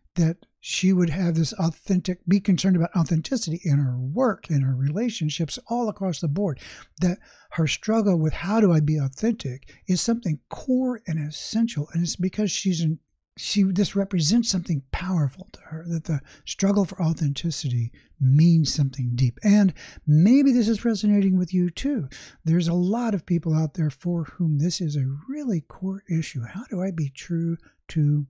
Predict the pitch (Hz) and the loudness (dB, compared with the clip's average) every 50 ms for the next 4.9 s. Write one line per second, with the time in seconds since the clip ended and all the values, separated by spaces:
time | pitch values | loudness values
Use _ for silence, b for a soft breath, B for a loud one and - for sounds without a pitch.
0 | _ 147 143 135 127 127 131 - - - - 151 147 160 165 - _ _ _ _ | _ _ 0 0 0 0 -4 -6 -12 -14 -12 -14 -14 -16 -18 -20 _ _ _ _
1 | B B B B B B - 143 139 131 147 170 185 190 175 160 156 143 135 131 | B B B B B B 0 2 2 2 2 0 0 0 0 2 2 2 0 0
2 | 135 151 160 151 151 151 139 131 127 123 117 117 120 120 131 135 135 131 131 131 | 0 -2 0 0 2 2 2 2 2 0 0 0 0 0 0 0 0 0 0 0
3 | 127 135 B B B B B B _ 156 135 123 123 127 139 - _ _ _ _ | -2 -4 B B B B B B _ 2 2 4 2 2 0 -4 _ _ _ _
4 | _ - 175 143 143 147 - - - 143 131 127 123 120 117 120 123 | _ -4 0 2 2 2 0 0 2 4 4 4 4 2 0 -2 -4